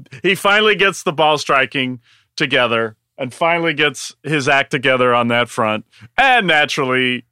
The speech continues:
the putting just goes completely south. The putting that was so brilliant on, on, on the West Coast swing and in,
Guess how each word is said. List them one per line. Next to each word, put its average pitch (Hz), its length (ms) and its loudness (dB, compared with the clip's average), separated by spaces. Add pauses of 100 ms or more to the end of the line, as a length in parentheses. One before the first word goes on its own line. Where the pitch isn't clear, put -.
(120)
the 147 100 -2
putting 123 360 0
just 117 220 -6
goes 117 260 0
completely 180 600 -2
south. 120 360 0
The 123 100 -6
putting 180 320 0
that 151 100 -2
was 160 200 -6
so 202 160 0
brilliant 139 400 2
on, 123 260 -4
on, 131 280 -4
on 143 160 -4
the 135 80 0
West 160 260 0
Coast 151 240 -2
swing 135 340 0
and 117 120 0
in, 104 140 -6